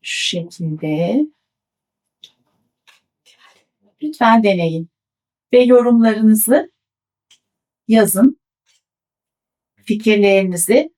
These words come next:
farklı tariflerinizi bekliyorum. Hepsini teker teker okuyacağım. Sabırsızlıkla bekliyorum.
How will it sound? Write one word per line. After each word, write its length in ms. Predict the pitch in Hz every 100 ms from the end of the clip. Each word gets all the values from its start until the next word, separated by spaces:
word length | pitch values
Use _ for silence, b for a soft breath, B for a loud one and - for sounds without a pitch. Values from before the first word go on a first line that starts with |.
| _
farklı 420 | 196 175 - 302
tariflerinizi 1160 | - 359 220 220 214 202 202 185 170 202 294 - _ -
bekliyorum. 800 | 180 175 196 202 175 170 285 - _ _ _ - - _ _ _ - - _ _ _ _
Hepsini 580 | _ 359 392 - 254 233
teker 480 | 226 247 254 262 262
teker 420 | 226 220 240 247
okuyacağım. 800 | 208 214 208 202 185 190 262 311 _ _ _ _ _ _ b b b
Sabırsızlıkla 1000 | - - 247 262 262 254 220 294 226 185
bekliyorum. 680 | 180 180 185 180 180 254 269